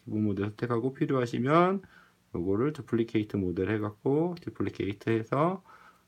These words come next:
저는 이제 거의 비슷한 설정을 쓰고 조종기 설정을 쓰기 때문에 이렇게 해서 모-, 기본적으로 모델 선택을 해서 했습니다.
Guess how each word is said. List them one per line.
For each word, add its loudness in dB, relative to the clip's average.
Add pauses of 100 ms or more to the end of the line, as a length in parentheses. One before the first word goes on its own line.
저는 8
이제 2
거의 4
비슷한 4
설정을 4
쓰고 4
조종기 2
설정을 2
쓰기 0
때문에 0 (380)
이렇게 0
해서 0 (340)
모-, 2
기본적으로 4
모델 4
선택을 -2
해서 -2 (600)
했습니다. -4